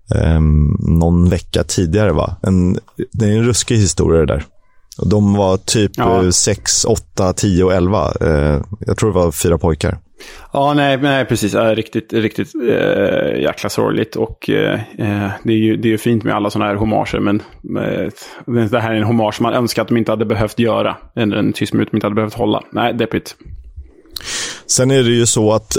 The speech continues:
Speaker 1: bollen studsar Birminghams väg hela första halvlek. Och, eh, om det inte är någon annan som spelar fram så är det, eh, straffar de får. Eh, för, eh, det är faktiskt Reading som har övertag i avslut, i bollinnehav och i hörnor. Sju noll. Hör på den, du.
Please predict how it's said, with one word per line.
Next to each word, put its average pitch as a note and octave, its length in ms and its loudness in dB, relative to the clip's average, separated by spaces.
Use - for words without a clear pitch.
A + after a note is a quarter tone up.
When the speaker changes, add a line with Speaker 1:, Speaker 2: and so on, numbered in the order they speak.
Speaker 1:
bollen A2 400 4
studsar A2 400 0
Birminghams G2 580 2
väg F#2+ 320 2
hela A#2 420 2
första G#2 340 0
halvlek. F#2+ 560 0
Och, - 320 -2
eh, F#2+ 340 4
om F#2+ 140 2
det G2+ 60 4
inte G2+ 160 0
är - 20 0
någon A2 160 2
annan G2+ 200 2
som G#2 160 0
spelar F#2+ 240 0
fram F2 280 2
så F2+ 120 2
är F2+ 100 4
det, F2 220 4
eh, F#2 380 0
straffar F2+ 380 0
de D#2+ 180 0
får. E2+ 520 0
Eh, F2 220 4
för, F#2 500 4
eh, F#2+ 40 4
det G2 220 2
är A2 60 2
faktiskt - 260 0
Reading G2 340 2
som F#2+ 140 2
har F2+ 320 2
övertag F2+ 480 2
i F#2 140 2
avslut, F2+ 520 0
i B2+ 100 2
bollinnehav F#2 640 4
och A#2+ 240 0
i G#2 60 2
hörnor. F#2+ 500 2
Sju G2 320 0
noll. G2 320 2
Hör F2 180 4
på - 140 0
den, C3 220 2
du. D#2 100 0